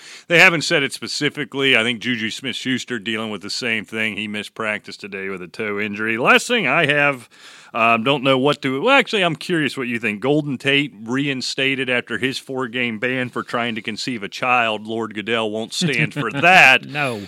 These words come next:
Speaker 1: And so, look, you see what Daniel Jones is doing. Sterling Shepard's looked really good. I'm a little concerned about Evan Ingram after last week, but it's one week after, you know, three fanta-, two weeks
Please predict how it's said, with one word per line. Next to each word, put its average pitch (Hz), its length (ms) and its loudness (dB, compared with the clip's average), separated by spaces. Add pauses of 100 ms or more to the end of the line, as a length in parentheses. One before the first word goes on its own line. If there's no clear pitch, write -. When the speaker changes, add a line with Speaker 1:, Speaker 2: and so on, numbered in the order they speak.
(140)
Speaker 1:
And 120 260 -2
so, 127 420 0
look, 208 200 0
you 127 140 2
see 214 260 2
what 233 160 4
Daniel 170 380 0
Jones 113 400 -4
is 95 160 -10
doing. 98 360 -8
Sterling 156 440 4
Shepard's 127 500 -2
looked 98 240 -10
really 110 400 0
good. 90 300 -8
I'm 90 100 -8
a 95 60 -8
little 156 160 2
concerned 147 340 -2
about 117 220 0
Evan 110 240 0
Ingram 107 340 -4
after 95 300 -6
last 92 340 -8
week, 101 140 -8
but 101 80 -2
it's 98 140 -6
one 127 280 0
week 120 260 -4
after, 104 600 -2
you 104 140 -4
know, 95 200 -4 (140)
three 120 320 -4
fanta-, 104 680 -2
two 143 220 2
weeks - 520 -2